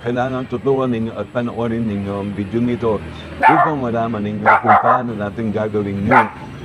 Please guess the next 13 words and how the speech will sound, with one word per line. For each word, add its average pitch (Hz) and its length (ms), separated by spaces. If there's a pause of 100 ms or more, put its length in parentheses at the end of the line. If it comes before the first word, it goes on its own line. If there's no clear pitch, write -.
at 117 240
kung 120 160
paano 131 400
natin 110 400
masusurvive 104 640 (160)
ang 110 80
ating 98 320
mga 98 240
pananim 107 400
na 110 240 (400)
eggplant 151 560 (160)
o 123 240
talong. 120 400